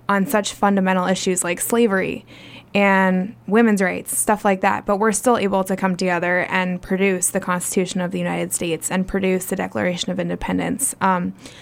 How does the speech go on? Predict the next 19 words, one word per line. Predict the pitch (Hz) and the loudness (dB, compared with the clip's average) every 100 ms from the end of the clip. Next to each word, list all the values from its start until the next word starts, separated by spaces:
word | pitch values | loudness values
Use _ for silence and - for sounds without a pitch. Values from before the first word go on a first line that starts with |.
| - - | -20 0
my | 208 202 | 2 2
title, | 196 - 190 185 180 180 - | 0 0 2 2 2 0 -4
The | - | 0
Myth | 190 185 185 | 2 2 0
of | 190 | 0
Adam's | 170 170 175 - | 0 0 -4 -4
Thirteen | 190 170 - 180 | -4 -4 -4 -4
Clocks, | - - - - | 0 -2 -2 -4
is | 185 180 | -4 -4
based | - 175 175 - | -4 -2 0 -2
on | 170 | -4
a | 180 | -4
quote | - - | -2 -2
from | - 196 | -2 -2
John | 190 185 | 0 -2
Adams | 185 180 180 175 175 | 0 0 -2 -4 -4
that | 180 | -8
he, | - 208 185 196 - - - - - - | -6 -2 -2 -2 -6 -16 -20 -20 -6 2
um, | 202 185 180 185 | 4 4 2 -4